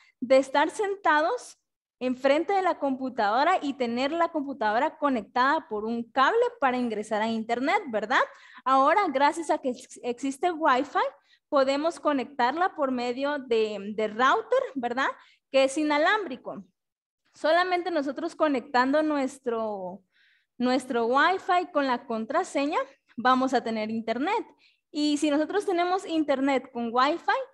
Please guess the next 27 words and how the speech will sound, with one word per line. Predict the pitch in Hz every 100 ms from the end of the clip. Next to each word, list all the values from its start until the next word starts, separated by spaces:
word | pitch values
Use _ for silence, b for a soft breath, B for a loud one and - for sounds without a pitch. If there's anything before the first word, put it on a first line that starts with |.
| b _
nos | 254 269
podemos | 269 262 254 254
ir | 269
a | 247
nuestro | 240 233 - 190 - -
cuarto, | 302 339 349 339 294
nos | 294
podemos | 269 233 233 247
ir | 220
a |
la | 208 208
cocina, | - 202 - - 311 339 320
nos | 285 254
podemos | - 208 202 -
ir | 214
al | 185
baño | 202 285 415 539 508 B B B
y | 269
vamos | 247 320 427 359
a | 285
tener | 262 240 262
internet | 294 294 226 214 240 349
en | 415 302
toda | 247 233
nuestra | 202 214 - 208
casa, | - 427 - 190
¿verdad? | 196 277